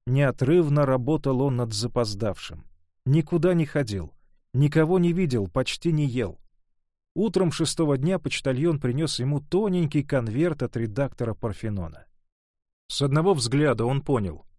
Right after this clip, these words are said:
что эфемерида принята. «Мы послали поэму на отзыв мистеру Картрайту Брюсу», писал редактор. «И он так высоко оценил её, что мы не можем выпустить её из рук».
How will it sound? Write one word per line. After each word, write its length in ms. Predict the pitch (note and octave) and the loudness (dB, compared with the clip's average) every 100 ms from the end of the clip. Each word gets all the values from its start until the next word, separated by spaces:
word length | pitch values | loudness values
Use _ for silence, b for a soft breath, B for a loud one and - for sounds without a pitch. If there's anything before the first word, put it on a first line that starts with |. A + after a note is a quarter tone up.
| _ _ _ | _ _ _
что 360 | - - B2+ B2+ | -14 -4 -2 0
эфемерида 720 | B2 - A2 A2+ C3+ D#3+ D3 | -4 -4 -4 -4 -2 0 -2
принята. 640 | C#3+ B2 A#2 A2 G#2 - - - _ _ _ _ _ _ | -2 -4 -4 -6 -8 -8 -18 -20 _ _ _ _ _ _
«Мы 360 | - A2 C3 G3 | -10 -6 -2 0
послали 640 | - D#3+ - D3 F#3 E3 | 0 -2 0 2 2 2
поэму 560 | C#3 C3+ C3+ F#3 F#3+ D3 | 2 2 2 2 0 0
на 260 | C3 C3+ - | 0 -2 -2
отзыв 500 | D#3 D#3 A#2 C#3+ - | -2 -2 -2 -2 -2
мистеру 500 | A#2+ C#3+ - B2+ C3+ | -4 -2 -2 0 -2
Картрайту 640 | - C3+ A#2 C3 B2+ - | 0 0 0 0 0 0
Брюсу», 480 | B2 C#3 C#3+ - - - _ _ _ _ - | -2 0 -2 -4 -12 -20 _ _ _ _ -8
писал 320 | A2+ - A#2 | -4 -2 -2
редактор. 540 | G#2+ F#2+ E2 - - _ _ _ _ _ _ _ | -2 -4 -8 -12 -20 _ _ _ _ _ _ _
«И 100 | B2+ | 2
он 200 | D#3+ F#3 | 4 4
так 220 | D#3+ F#3+ - | 4 0 2
высоко 480 | D#3 - D3+ E3 | -2 0 0 2
оценил 400 | C3+ - A#2+ C3+ | 2 0 -2 -2
её, 260 | A2 F2+ D2+ - - - _ | -2 -4 -8 -12 -20 -20 _
что 220 | - C#3 | -2 2
мы 100 | C#3+ | 4
не 100 | D3 | 4
можем 380 | C#3+ E3 C3 C#3 | 4 2 2 0
выпустить 580 | A2 E3+ E3 - D#3+ - | 2 2 0 0 -2 -2
её 220 | A2 C3 | -2 -2
из 160 | A2 | -2
рук». 300 | G2+ E2 - | -6 -8 -14